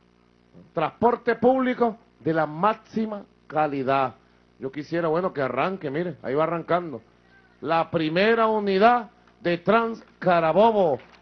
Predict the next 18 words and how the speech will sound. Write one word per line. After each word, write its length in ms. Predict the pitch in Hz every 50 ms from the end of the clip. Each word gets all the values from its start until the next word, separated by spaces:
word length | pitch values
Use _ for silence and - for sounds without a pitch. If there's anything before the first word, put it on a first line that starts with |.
| -
compromiso 840 | - 175 190 180 170 - 180 185 175 175 208 247 247 226 - 233 208
del 140 | 214 196 185
gobierno 640 | 180 180 170 180 214 233 247 240 240 233 226 214
de 140 | 196 185 175
Calle, 460 | - 233 262 262 247 247 247 240 196 - - - - - - - - -
y 160 | 165 190 208
hemos 280 | 214 240 247 247 247 -
cumplido. 600 | - 254 247 214 - 233 247 240 208 180 160 131 - - - - - - - - - - - - - - - - - - - - - - - - - - - - - - - - - -
Siempre 540 | - 185 247 262 254 240 233 208 - 247 240
hay 40 | 226
que 140 | - 226 220
cumplir 460 | - 226 220 196 - 214 226 226 208
los 200 | 196 196 190 180
compromisos 760 | - 190 180 175 - 170 170 185 220 240 208 - 226 214 - - - - - - - - - - - - - - - - -
asumidos 640 | 160 175 170 - 165 180 190 202 226 226 214 214 220
con 220 | - 208 208 196
el 140 | 185 170 139
pueblo. 440 | - - 175 165 147 135 120 110